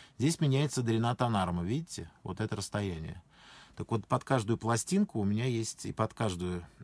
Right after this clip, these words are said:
э, у меня есть десятидюймовые, семидюймовые и двенадцатидюймовые. Можно менять вот эту длину, тем самым корректировать. У меня вообще есть два, э, этих тангенса, там все по барабану, там все идеально проигрывается.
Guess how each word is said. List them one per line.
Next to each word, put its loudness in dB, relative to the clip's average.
э, -4
у -8
меня -2
есть -2
десятидюймовые, 0
семидюймовые 2
и 0
двенадцатидюймовые. -2
Можно -2
менять 2
вот 0
эту 0
длину, 2
тем 0
самым 2
корректировать. -2
У -6
меня 4
вообще 0
есть 0
два, 2
э, -4
этих -12
тангенса, 2
там 2
все -2
по 0
барабану, 0
там -6
все -4
идеально 0
проигрывается. -10